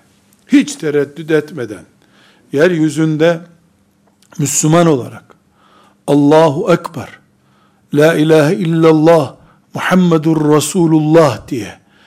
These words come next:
slogan söylemenin anlamı şudur. Bizim her çocuğumuz, her delikanlımız, her kızımız,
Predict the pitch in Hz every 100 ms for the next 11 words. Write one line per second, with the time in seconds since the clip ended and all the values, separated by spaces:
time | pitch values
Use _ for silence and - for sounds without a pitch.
0 | _ _ - 160 151 151 165 170 151 -
1 | 147 151 156 156 160 180 175 - _ _
2 | _ _ - 151 160 160 160 - 170 120
3 | - - _ _ _ _ _ _ _ _
4 | - 123 180 135 175 190 - 151 120 113
5 | 101 92 - _ _ - 151 185 160 165
6 | 160 156 160 139 127 110 101 - _ _
7 | - 196 180 175 143 147 127 104 -